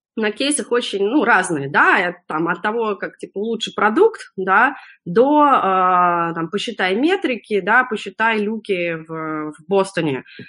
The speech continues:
То есть, э, разные вопросы, и ты должен их решить, э, онлайн, сразу, на ходу, у тебя мало времени. А, что, что здесь работает как раз, это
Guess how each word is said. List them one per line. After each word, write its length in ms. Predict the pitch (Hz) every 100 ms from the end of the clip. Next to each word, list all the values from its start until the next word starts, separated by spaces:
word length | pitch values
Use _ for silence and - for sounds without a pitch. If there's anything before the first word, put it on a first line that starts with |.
| _
То 80 | 185
есть, 220 | 175 -
э, 260 | 165 156 151
разные 400 | 247 294 262 220
вопросы, 600 | 220 226 302 427 453 269
и 100 | -
ты 120 | - 359
должен 380 | 240 294 240 240
их 140 | 294
решить, 540 | 220 208 262 285 277 226
э, 300 | 196 185 180 _ _
онлайн, 560 | 208 208 175 170 320 359
сразу, 520 | 226 185 196 233 294
на 160 | 269 214
ходу, 680 | 190 175 190 208 311 330 220
у 40 |
тебя 260 | 202 208 208
мало 280 | 214 196
времени. 500 | 175 165 147 190 294 415 - - - _ -
А, 400 | 185 180 175 165
что, 400 | - - 302 277
что 220 | - 277
здесь 200 | 240 226
работает 500 | 226 220 311 453 - -
как 160 | 208
раз, 240 | 220 180 -
это 600 | 233 262 247 220 202 180